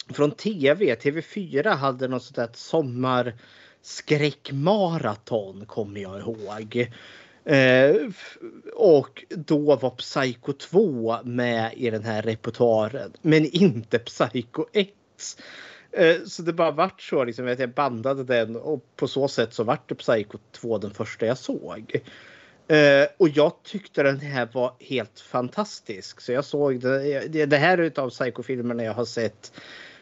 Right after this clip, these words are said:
flest gånger. Eh, bara för att jag i min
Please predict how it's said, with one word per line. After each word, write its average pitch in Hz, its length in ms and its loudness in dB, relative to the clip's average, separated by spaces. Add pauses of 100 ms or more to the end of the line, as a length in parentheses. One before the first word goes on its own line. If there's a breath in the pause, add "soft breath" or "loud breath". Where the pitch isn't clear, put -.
(140 loud breath)
flest - 420 0
gånger. 117 800 -8 (500)
Eh, 120 280 0
bara 110 320 -2
för - 140 -2
att - 160 -8
jag 160 100 4
i 113 100 -2
min 131 100 -10